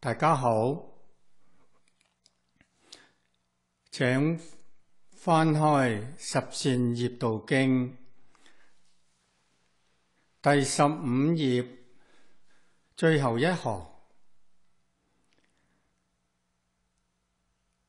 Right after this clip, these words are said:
四攝莊嚴故，上勤攝化一切眾生。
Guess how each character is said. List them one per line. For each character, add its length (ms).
四 240
攝 920
莊 280
嚴 320
故， 600
上 420
勤 520
攝 500
化 640
一 180
切 240
眾 300
生。 480